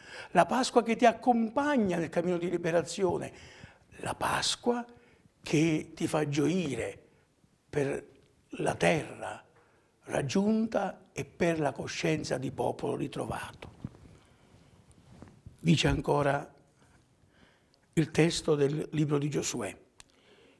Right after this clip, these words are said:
Il giorno dopo la Pasqua mangiarono i prodotti della terra, azimi e frumento abbrustolito in quello stesso giorno.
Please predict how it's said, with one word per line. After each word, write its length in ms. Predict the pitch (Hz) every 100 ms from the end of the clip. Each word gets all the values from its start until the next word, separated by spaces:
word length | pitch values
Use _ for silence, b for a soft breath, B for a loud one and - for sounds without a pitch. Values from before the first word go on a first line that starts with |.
| b
Il 200 | - 151
giorno 220 | 135 214 226
dopo 180 | 214
la 120 | 202 190
Pasqua 360 | 254 254 -
mangiarono 580 | 202 196 190 254 262 233
i 60 | 214
prodotti 400 | 202 240 - 208
della 200 | 202 196
terra, 540 | 175 170 - - - b b b b b
azimi 680 | - 208 233 226 262 254 247
e 180 | - -
frumento 580 | - 170 160 190 220 196
abbrustolito 680 | 170 175 160 160 151 175 175
in 60 |
quello 200 | 156 151
stesso 360 | 135 156 - 151
giorno. 480 | 135 110 - -